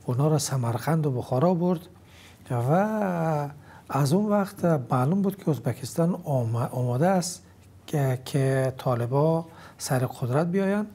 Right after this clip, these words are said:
و پس از یک سال واقعاً اینطور هم شد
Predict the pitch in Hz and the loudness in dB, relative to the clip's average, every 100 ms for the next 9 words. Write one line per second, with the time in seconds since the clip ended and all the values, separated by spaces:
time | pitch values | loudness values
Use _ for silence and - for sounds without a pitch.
0 | - - - - - - - 151 139 - | -18 -20 -20 -20 -20 -16 0 2 2 2
1 | 151 139 151 139 - 156 185 190 - 214 | 0 2 0 0 -2 2 2 0 -2 0
2 | 220 226 - - - - - - - - | 0 -2 -10 -20 -20 -20 -20 -20 -20 -8
3 | 151 143 - 165 175 170 170 170 - - | 0 0 2 0 0 0 2 2 0 0
4 | 151 | 0